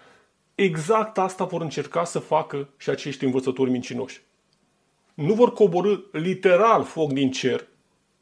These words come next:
nu asta e ideea, ci vor face minuni atât de mari încât oamenii vor crede că le fac de la Dumnezeu, prin puterea lui Dumnezeu.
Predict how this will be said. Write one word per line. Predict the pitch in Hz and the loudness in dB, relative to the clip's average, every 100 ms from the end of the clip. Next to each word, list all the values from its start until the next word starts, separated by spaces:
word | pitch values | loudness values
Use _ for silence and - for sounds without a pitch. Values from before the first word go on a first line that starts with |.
| _ _ _ | _ _ _
nu | 143 202 | -2 2
asta | 214 - 160 | 2 2 2
e | |
ideea, | 131 127 160 - - _ _ _ _ _ | 0 0 -2 -4 -10 _ _ _ _ _
ci | - | -2
vor | 180 180 | 2 2
face | - 220 226 226 214 190 | 4 4 4 2 -2 -2
minuni | 156 185 190 254 262 | 0 4 6 8 8
atât | 175 240 | 8 6
de | 220 | 6
mari | 214 220 165 113 - _ | 6 6 4 0 -8 _
încât | 170 160 214 | -8 -2 -2
oamenii | 151 170 233 247 202 | 2 4 4 4 4
vor | 190 131 | 2 2
crede | - 233 151 151 - _ - | 2 2 2 -2 -8 _ -2
că | 240 | 0
le | |
fac | 220 233 220 | 0 0 0
de | 202 | 0
la | 208 | 0
Dumnezeu, | 202 214 220 208 | 2 0 0 -2
prin | 185 196 | -2 -4
puterea | 196 208 | -2 0
lui | 202 | 0
Dumnezeu. | 190 196 190 196 | -2 -4 -4 -8